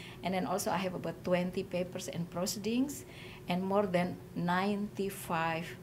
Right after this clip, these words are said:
presentation and abstract in various scientific meetings since two thousand five. So, uh, and then also I have fourteen undergraduate research award, can be poster, oral, and paper. So, so that's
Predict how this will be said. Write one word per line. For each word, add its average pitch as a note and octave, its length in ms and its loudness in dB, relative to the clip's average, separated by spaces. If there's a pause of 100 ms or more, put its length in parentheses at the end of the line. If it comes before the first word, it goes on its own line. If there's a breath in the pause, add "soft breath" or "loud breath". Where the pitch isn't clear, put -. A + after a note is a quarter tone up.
presentation D#3 720 -4
and C#3+ 140 -6 (100)
abstract - 600 -4 (380 loud breath)
in D#3+ 120 -2
various D#3+ 400 -2
scientific - 540 -6
meetings E3 340 -4
since - 560 2 (300)
two E3+ 80 -6
thousand D3+ 440 -8
five. - 440 -6 (520 loud breath)
So, D3+ 400 0 (440 loud breath)
uh, D3+ 360 -4
and D#3 180 -4
then D3+ 340 0
also F#3+ 560 2 (200)
I E3+ 100 4
have F3 180 2
fourteen A#3+ 800 2
undergraduate E3+ 800 0
research E3+ 380 -2
award, F3 380 4 (340 loud breath)
can E3+ 160 -2
be D#3+ 120 -2
poster, G3 680 0 (120)
oral, F3+ 560 2
and - 240 -6
paper. D#3 440 -6
So, D3+ 400 -2 (240 loud breath)
so F#3 140 4
that's A3 340 4